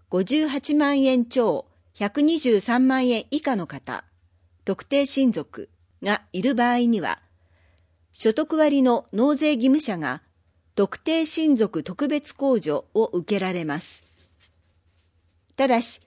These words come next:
特定親族が配偶者、青色事業先住者として給与所得がある、白色事業先住者に該当する場合は、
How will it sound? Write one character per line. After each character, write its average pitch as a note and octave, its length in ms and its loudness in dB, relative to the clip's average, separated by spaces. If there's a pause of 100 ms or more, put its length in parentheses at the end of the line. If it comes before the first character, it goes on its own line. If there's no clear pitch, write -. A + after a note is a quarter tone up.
(160)
特 G#3+ 200 0
定 E4 220 0
親 E4 260 0
族 A3+ 300 0
が C#3 220 -4 (160)
配 C#4+ 280 2
偶 C#4 220 4
者、 - 300 -4 (500)
青 B3+ 260 4
色 D#4 220 2
事 C#4+ 160 0
業 G#3 200 2
先 C#4 280 4
住 D4 160 0
者 G3+ 160 -2
と D#3+ 140 -6
し - 100 -6
て - 360 -6
給 C#4+ 200 2
与 D#4+ 160 0
所 D4 100 -2
得 G#3+ 280 -6
が C3 140 -6
あ C#3+ 80 -6
る、 - 140 -16 (960)
白 D#4 360 2
色 E4 200 2
事 D#4 160 0
業 G#3 200 2
先 C#4 280 4
住 D4 180 0
者 F3+ 140 -2
に C#3+ 120 -4
該 G#3 220 2
当 A3+ 200 2
す G#3 140 -6
る F3+ 100 0
場 F#3 220 -4
合 G3 180 -2
は、 D3+ 200 -2